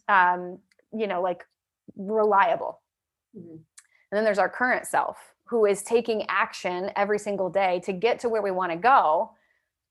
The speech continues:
Speaker 1: But usually we're making decisions and operating from where we've been.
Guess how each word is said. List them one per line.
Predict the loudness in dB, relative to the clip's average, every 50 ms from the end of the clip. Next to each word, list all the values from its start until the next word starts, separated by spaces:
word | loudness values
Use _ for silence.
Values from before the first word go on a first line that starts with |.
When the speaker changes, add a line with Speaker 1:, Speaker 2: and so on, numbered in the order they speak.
| _ _ _ _
Speaker 1:
But | 4 4 4 4
usually | 2 2 2 2 2 2 2 2 2 2 2 0 0 0
we're | 0 0 0 0 0
making | 0 -2 -2 -2 -4 -6 -6 -6
decisions | -6 -8 -8 -6 -4 -4 -2 -2 -2 -2 -2 -4 -6 -6 -8 -10 -10 -8
and | -8 -6 -2
operating | 0 2 2 2 2 0 -2 -2 -2 -6
from | -8 -8 -6 -6
where | -4 -4 -4
we've | -6 -8 -10 -10 _
been. | -10 -10 -10 -12 -14 -18